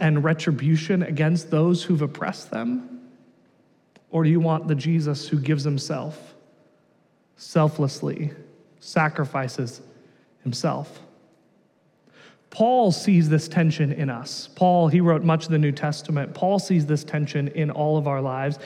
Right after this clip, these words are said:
And so he, uh, you don't have to turn there, but he writes it this way in Romans. This is the same tension he's talking about that Matthew's talking about. And he, and he says this, "For the mind is set on the flesh." Th-, this is the, this is the, the Jesus Barabbas.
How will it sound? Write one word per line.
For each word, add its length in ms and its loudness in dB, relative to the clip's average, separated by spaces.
And 140 4
so 160 4
he, 480 2
uh, 140 4
you 140 6
don't 160 6
have 120 0
to 40 -8
turn 200 4
there, 160 4
but 120 2
he 140 4
writes 320 4
it 100 2
this 220 0
way 120 4
in 120 2
Romans. 420 4
This 220 2
is 140 2
the 60 0
same 340 4
tension 360 2
he's 220 4
talking 200 2
about 200 2
that 80 0
Matthew's 400 0
talking 240 -4
about. 260 0
And 80 6
he, 80 4
and 80 2
he 80 8
says 240 4
this, 240 4
"For 140 4
the 80 6
mind 760 6
is 160 4
set 160 4
on 120 6
the 60 6
flesh." 500 4
Th-, 140 6
this 240 6
is 140 6
the, 260 6
this 180 4
is 160 6
the, 400 2
the 100 8
Jesus 480 4
Barabbas. 800 2